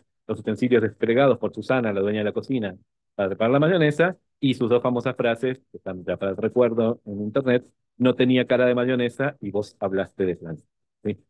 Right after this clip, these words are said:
acá tenemos unos elementos que son los índices de persianos para garantizar, según Tumin, el ascenso de ver cosas de, en la cocina y armar plancitos a partir de la mano. Bueno, entonces, en, ya acercándonos al tema de formación de profes y de ci-, ciencia natural,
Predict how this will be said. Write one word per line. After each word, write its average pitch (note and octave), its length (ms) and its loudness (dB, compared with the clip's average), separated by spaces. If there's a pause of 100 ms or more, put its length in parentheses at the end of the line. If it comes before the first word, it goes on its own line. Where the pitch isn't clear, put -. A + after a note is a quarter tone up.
(360)
acá A#2+ 160 4
tenemos C3+ 280 4
unos C3 200 2
elementos C#3 380 2
que A2+ 60 -6
son A2+ 80 0
los G#2+ 100 -4
índices B2 220 -2
de C3 60 0
persianos C#3+ 500 -2
para A#2 380 0
garantizar, B2+ 840 0
según A2 300 -4
Tumin, C3 260 0
el G#2+ 100 -2
ascenso C3+ 600 -2 (280)
de A2+ 240 0
ver B2 220 2 (200)
cosas B2 260 -2
de, A#2+ 100 -4 (260)
en C3 140 -2
la C#3 60 0
cocina C#3+ 420 0
y G#2+ 80 -2
armar G2+ 300 -2
plancitos G#2+ 500 -4
a F#2+ 60 -4
partir F#2 240 -4
de F#2 80 -4
la F2+ 60 -10
mano. F2 120 -14 (1700)
Bueno, C3 220 4
entonces, B2 220 4
en, B2 460 0 (200)
ya B2+ 340 2
acercándonos B2+ 540 0
al A2 80 -2
tema B2+ 200 0
de G#2+ 80 -2
formación G#2+ 300 -6
de A2+ 80 -2
profes A#2+ 320 -2
y G#2+ 40 -4
de A2 100 0
ci-, - 240 -8
ciencia A#2+ 220 -2
natural, C#3 420 4